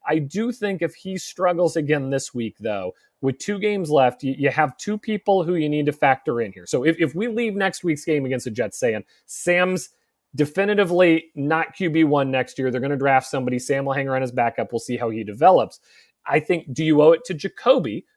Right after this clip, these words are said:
who's been a very positive influence this year, is well liked, to give him a little time to, to show, uh, what he's got and, and chase,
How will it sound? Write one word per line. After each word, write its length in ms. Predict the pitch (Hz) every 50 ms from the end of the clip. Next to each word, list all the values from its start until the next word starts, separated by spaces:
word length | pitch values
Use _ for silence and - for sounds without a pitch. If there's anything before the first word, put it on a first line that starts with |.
| _ -
who's 160 | 170 175 147
been 160 | 151 170 170
a 20 | 165
very 200 | 156 143 160 -
positive 440 | - 143 127 135 139 151 190 180
influence 380 | 185 143 123 - 131 123 120 117
this 180 | 117 107 - 107
year, 80 | 113
is 100 | 127 127
well 220 | 131 123 120 135 147
liked, 320 | 120 98 95 98 - _ _ _ _ _ _
to 100 | - 196
give 220 | 175 202 240 226
him 160 | 220 240 247
a 60 | 277 302
little 240 | 285 240 180 127
time 340 | - - 123 95 82 82 95 _ _
to, 160 | - 147 143 -
to 160 | - - 143
show, 480 | 135 - - 143 123 113 117 151 - - _ _ _ _ -
uh, 180 | 135 139 143
what 220 | 139 143 165 156 -
he's 240 | - 185 196 175 147
got 260 | 139 123 123 143 175
and, 160 | 175 143 -
and 180 | 139 135 131 123
chase, 460 | - - 151 143 139 135 - -